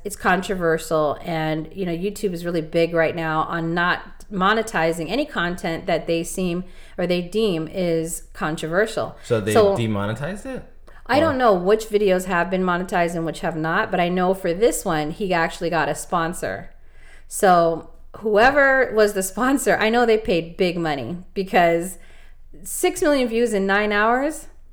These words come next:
Speaker 2: Wow.
Speaker 1: that was like, that was worth it. Whatever that sponsor paid for that video was worth it.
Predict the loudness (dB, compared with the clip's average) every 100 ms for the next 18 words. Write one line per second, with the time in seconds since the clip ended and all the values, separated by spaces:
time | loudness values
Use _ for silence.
0 | -20 -18 -6 4 6 6 4 2 4 4
1 | 4 4 6 6 6 6 6 4 0 2
2 | 4 4 4 4 4 2 2 4 2 -2
3 | 2 2 2 0 0 2 0 0 0 4
4 | 4 4 2 -2 0 0 0 -2 -6 -8